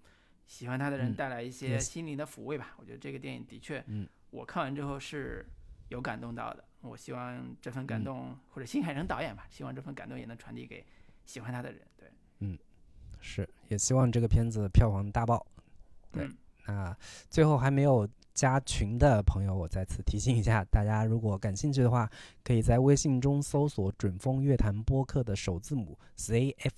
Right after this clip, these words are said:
Speaker 2: Y T B K，就可以找到我们的微信小助手，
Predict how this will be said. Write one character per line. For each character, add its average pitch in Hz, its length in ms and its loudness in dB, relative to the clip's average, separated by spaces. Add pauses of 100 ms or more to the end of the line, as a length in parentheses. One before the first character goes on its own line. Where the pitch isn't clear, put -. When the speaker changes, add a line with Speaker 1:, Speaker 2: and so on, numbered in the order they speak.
(100)
Speaker 2:
Y 113 260 0
T - 340 8
B 123 140 2
K， 151 240 4 (360)
就 - 100 -10
可 107 120 -2
以 104 40 0
找 - 160 -4
到 101 140 -6
我 92 60 -4
们 73 80 -10
的 90 80 -8
微 120 100 2
信 127 160 -2
小 110 140 -2
助 131 160 -4
手， - 220 -6